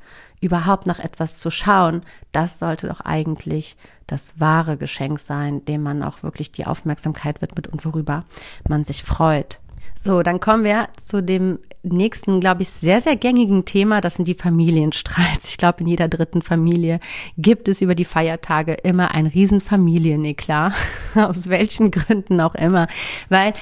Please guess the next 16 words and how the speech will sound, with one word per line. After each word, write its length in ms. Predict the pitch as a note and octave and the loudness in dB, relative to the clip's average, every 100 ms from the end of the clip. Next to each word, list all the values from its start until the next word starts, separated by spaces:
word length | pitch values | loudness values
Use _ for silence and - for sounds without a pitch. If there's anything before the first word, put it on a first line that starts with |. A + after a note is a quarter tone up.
| - | -4
es 160 | G3 F#3+ | -2 2
ist 220 | G3+ G3 | 2 2
ja 200 | B3 F#3+ | 2 2
auch 120 | G#3 | 0
so, 260 | - C4 - | 2 2 2
aufgrund 540 | F3+ - - C4+ C#4 | 0 -2 2 2 2
diesem 240 | G#3 F#3+ | -4 -4
Idealbild 880 | D#3 E3 E3+ F3 C#4 G#3+ E3 D#3 F3 - - - | -6 -4 -2 0 0 0 -2 -4 -6 -10 -20 -2
und 220 | F3+ E3 | 0 0
dieser 160 | E3+ - | 0 0
Erwartungshaltung, 1120 | D3+ D#3+ A3+ - F#3 - E3+ D#3+ - E3+ D#3+ | 2 2 2 0 -8 -4 -2 -2 -2 -4 -2
wie 140 | F3+ | -4
die 120 | F3 F3 | -4 -6
Feiertage 680 | F#3 F#3 F3 E3+ E3 - | -4 -4 -2 -4 -4 -2
auszusehen 640 | G3 G3+ - E3+ E3 E3+ E3 | -2 -2 -4 -6 -4 -2 0
haben, 260 | E3 E3+ | 0 -2